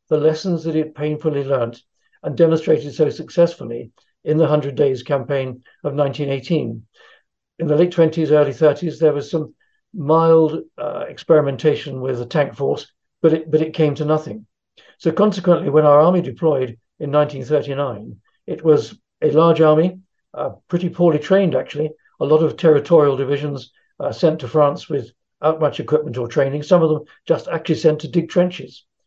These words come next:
Um, they were mechanized in lorries, but they faced an enemy who had seen what had happened in nineteen eighteen, had seen how you could integrate armor and infantry and air very effectively.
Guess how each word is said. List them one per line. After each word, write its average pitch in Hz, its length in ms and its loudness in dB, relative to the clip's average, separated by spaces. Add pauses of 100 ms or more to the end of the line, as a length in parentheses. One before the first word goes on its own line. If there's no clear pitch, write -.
(300)
Um, 139 300 -4
they 151 120 4
were 151 100 2
mechanized 156 600 2
in 143 140 -2
lorries, 117 440 -2 (420)
but - 120 -4
they 156 160 2
faced 185 500 -2 (140)
an 151 120 -2
enemy 123 460 2 (320)
who 170 100 2
had 175 140 2
seen 196 320 0
what 156 120 2
had 113 120 -6
happened 120 340 -10
in 123 120 -6
nineteen 123 360 -4
eighteen, 127 520 -8 (260)
had - 120 -2
seen 190 280 2
how 160 140 0
you 151 100 2
could 156 140 -4
integrate 139 560 -2 (200)
armor 139 380 2
and 135 100 -4
infantry 139 440 -6
and 120 80 -4
air 127 480 -2 (480)
very 143 240 4
effectively. 123 720 -4